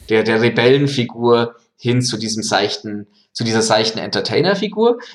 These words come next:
die aber kommerziell noch erfolgreicher ist als der, der jugendliche Rock'n'Roll, muss man auch sagen. So-, sowohl in den U S A als auch in Europa,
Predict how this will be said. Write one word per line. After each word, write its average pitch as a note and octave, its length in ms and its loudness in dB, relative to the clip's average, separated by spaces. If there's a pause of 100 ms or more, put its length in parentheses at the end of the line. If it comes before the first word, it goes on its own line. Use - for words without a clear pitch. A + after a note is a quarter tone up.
die C#3 240 2
aber E3 280 2
kommerziell D3+ 480 0
noch C#3+ 140 0
erfolgreicher B2 600 0
ist - 200 -4
als A#2 360 -2
der, G#2 340 0
der A2 120 -2
jugendliche A2+ 320 -4
Rock'n'Roll, G#2+ 500 0
muss G2+ 180 -10
man G2+ 100 -4
auch - 180 -2
sagen. F#2 360 -8
So-, G#2 200 -10
sowohl A2 420 0
in G#2+ 160 0
den G#2 180 0
U G#2 120 -4
S G#2 160 0
A A2 220 2
als G#2 260 -2
auch - 120 -8
in G2+ 80 -18
Europa, A2 640 -4